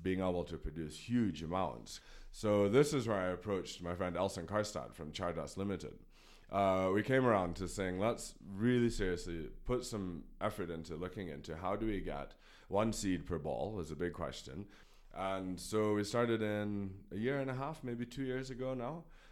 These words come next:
with the first, like, commercially produced batch of seed balls using this charcoal dust, that you find that he was making briquettes out of,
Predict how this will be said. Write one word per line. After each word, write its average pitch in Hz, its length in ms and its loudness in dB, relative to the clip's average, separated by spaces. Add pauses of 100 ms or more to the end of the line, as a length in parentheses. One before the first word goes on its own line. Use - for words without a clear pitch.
(100)
with 104 260 2
the 104 80 0
first, 123 600 2
like, 98 220 0
commercially 110 540 2
produced 95 440 -4
batch 87 380 -4
of 78 160 -6
seed 101 280 -4
balls 58 300 -8
using 82 360 -4
this 73 180 -10
charcoal 95 380 -4
dust, - 440 -12 (480)
that 80 140 2 (100)
you 90 60 -2
find 85 540 -4
that 82 160 -4
he 92 100 -2
was 82 160 -8
making 85 220 -6
briquettes 80 480 -6
out 57 140 -8
of, 55 60 -14